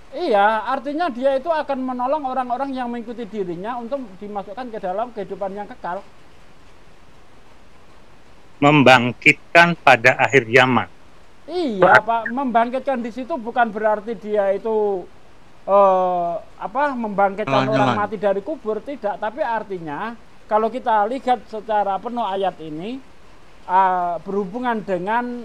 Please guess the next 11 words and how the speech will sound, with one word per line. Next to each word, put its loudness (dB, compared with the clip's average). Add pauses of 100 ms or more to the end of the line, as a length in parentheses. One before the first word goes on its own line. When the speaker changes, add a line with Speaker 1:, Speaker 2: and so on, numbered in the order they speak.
Speaker 1:
ajarannya, -2 (500)
artinya -2
dia 2
itu -2
akan 0
menolong, -4
gitu -6
loh, -4 (180)
orang-orang 0
yang, -2 (680)
eh, 0